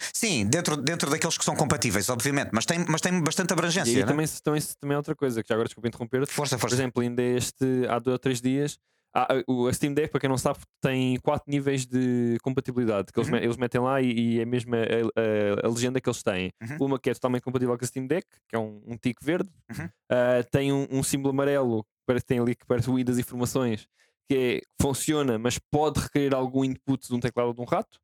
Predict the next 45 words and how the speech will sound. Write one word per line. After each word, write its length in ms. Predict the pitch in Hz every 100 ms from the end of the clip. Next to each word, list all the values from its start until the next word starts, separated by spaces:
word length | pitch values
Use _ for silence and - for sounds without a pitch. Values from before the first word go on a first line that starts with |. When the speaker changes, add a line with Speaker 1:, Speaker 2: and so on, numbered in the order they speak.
| -
Speaker 1:
Certo. 320 | 117 127 - -
Speaker 2:
Ah, 420 | 120 120 120 117 -
que 80 | -
funciona 360 | 131 - 143
cem 120 | 135
por 120 | 139 -
cento 100 | 135
na 60 |
Steam 180 | 123 131
Deck. 240 | 127 151 -
Tudo 140 | 156
o 60 | 156
que 80 |
ligar 180 | 151 147
à 40 | 143
Steam 180 | - 139
Deck, 240 | 131 -
impecável, 320 | 143 135 127
seja 220 | 120 127
monitores, 320 | 123 120 135 127
televisões, 480 | 127 117 123 127 -
ratos, 300 | 127 123 -
teclados, 480 | 123 127 127 123
comandos, 420 | - 123 127 127 -
por 140 | 127
Bluetooth 300 | 123 120 123
ou 60 | 123
não, 200 | 123 110
impecável. 520 | 120 - 123 139 170 123
Speaker 1:
Uhum. 240 | 131 190 - _ _
Speaker 2:
Ahm, 880 | 127 127 127 127 123 123 123 123 120 - _ _ _ - 131
depois 220 | 156 151
tem 240 | 160 156
um 120 | 156 147
que 840 | - 147 139 135 131 127 123 123 120 -
não 220 | 127 131
há 60 | 143
informações, 580 | 139 131 131 131 160 -
quer 80 | 156
dizer 80 |
que 40 | 120
ainda 80 | 117
não 60 |
foi 140 | - 117
testado, 340 | - 120 139